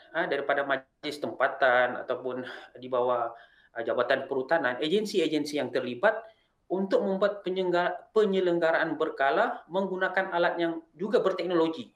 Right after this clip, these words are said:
ah, misalnya drone misalnya. Eh, jadi penyelenggaraan ini, dalam konteks penyelenggaraan ini juga, kita boleh lihat dari aspek, ah, pemantauan kawasan sekitar lembangan itu sama ada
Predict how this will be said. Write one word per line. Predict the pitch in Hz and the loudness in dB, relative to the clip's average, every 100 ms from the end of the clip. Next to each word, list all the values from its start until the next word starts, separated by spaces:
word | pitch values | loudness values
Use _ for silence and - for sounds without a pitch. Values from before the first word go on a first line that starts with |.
| _ | _
ah, | 156 160 | -2 -2
misalnya | 143 143 151 131 | -2 -4 -4 -2
drone | 151 165 127 | 4 4 4
misalnya. | 123 135 123 113 - _ _ _ _ | 0 -2 -2 -4 -10 _ _ _ _
Eh, | - 247 - _ _ | -4 -4 -8 _ _
jadi | 135 185 - _ _ | -2 -2 -4 _ _
penyelenggaraan | 233 220 220 208 202 220 | -2 2 4 4 4 2
ini, | |
dalam | 190 175 | 0 0
konteks | 185 220 - | 0 0 -2
penyelenggaraan | 180 170 170 156 151 131 | 2 4 4 4 2 0
ini | 123 113 | -6 -6
juga, | 113 110 196 - - _ _ _ | -8 0 0 0 -12 _ _ _
kita | 175 196 | -2 0
boleh | 185 190 | 2 2
lihat | 190 214 - - | 2 2 0 -2
dari | - 151 170 | -2 0 0
aspek, | 151 156 - 226 220 - _ - | -2 -4 -6 -6 -6 -16 _ -8
ah, | 151 147 147 147 143 139 - _ _ _ _ _ _ _ _ _ - | -4 0 0 0 0 -4 -12 _ _ _ _ _ _ _ _ _ 0
pemantauan | 170 165 165 160 156 190 202 196 - _ _ - | 2 4 4 2 4 4 2 -4 -12 _ _ -2
kawasan | 160 165 165 185 | 2 2 2 -2
sekitar | - 170 185 190 196 | -2 -4 -4 2 2
lembangan | 165 156 156 160 151 | 2 2 2 2 -2
itu | 143 - 262 311 - - _ _ | -6 -8 -8 -8 -14 -20 _ _
sama | 151 147 147 | -2 2 2
ada | 190 185 | 2 0